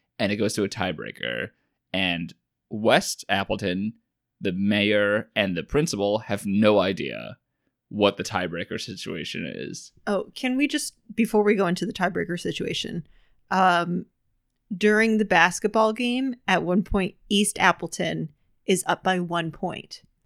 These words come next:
Speaker 2: And there's, like, I don't know, ten seconds left of the game. And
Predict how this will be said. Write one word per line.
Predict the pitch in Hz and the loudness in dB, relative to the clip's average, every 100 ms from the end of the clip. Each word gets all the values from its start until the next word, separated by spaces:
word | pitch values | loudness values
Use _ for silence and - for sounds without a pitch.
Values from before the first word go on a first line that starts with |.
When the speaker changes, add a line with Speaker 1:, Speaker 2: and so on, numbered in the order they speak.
| _ _ _ - | _ _ _ 0
Speaker 2:
And | 214 | 4
there's, | 214 208 | 6 6
like, | 214 190 - | 6 4 4
I | 185 | 2
don't | |
know, | 170 160 | 2 -2
ten | - 185 185 | -2 0 0
seconds | 175 170 180 160 | 2 2 2 0
left | 156 156 - | -2 -2 -4
of | |
the | - | -4
game. | - - - 185 _ _ _ _ _ _ _ - | -8 -8 -8 -10 _ _ _ _ _ _ _ 2
And | 185 175 165 165 170 | 4 4 2 0 -4